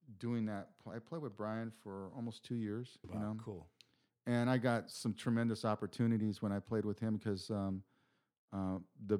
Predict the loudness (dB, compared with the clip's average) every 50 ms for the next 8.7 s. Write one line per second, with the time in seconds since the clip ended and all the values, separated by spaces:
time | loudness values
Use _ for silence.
0 | 0 -4 -6 -2 0 2 2 2 2 2 2 2 2 2 0 0 0 2 2 0
1 | 0 -2 -2 -4 -6 -6 -6 -8 -12 -16 -14 -12 -10 -8 -8 -8 -8 -10 -12 -16
2 | _ _ _ _ _ _ -4 0 0 0 0 -2 -6 -12 -16 _ _ _ _ _
3 | _ _ _ _ _ _ -6 -2 -2 0 0 0 -2 -4 -6 -6 -8 -8 -8 -6
4 | -6 -8 -8 -8 _ _ -4 -4 -2 -2 -4 -4 -4 -6 -8 -8 -6 -6 -6 -6
5 | -8 -10 -10 -12 -12 -14 -16 -20 _ _ _ _ _ -6 -4 -4 -4 -4 -4 -2
6 | -2 -2 -2 -2 -4 -6 -4 -4 -2 -2 -2 -4 -6 -8 _ -12 -10 -10 -8 -8
7 | -10 -12 -16 -20 _ -6 -4 -4 -4 -4 -6 -8 -10 -10 -6 -4 -4 -2 -2 -2
8 | -2 -4 -4 -6 -6 -6 -4 -4 -2 -2 -4 -4 -6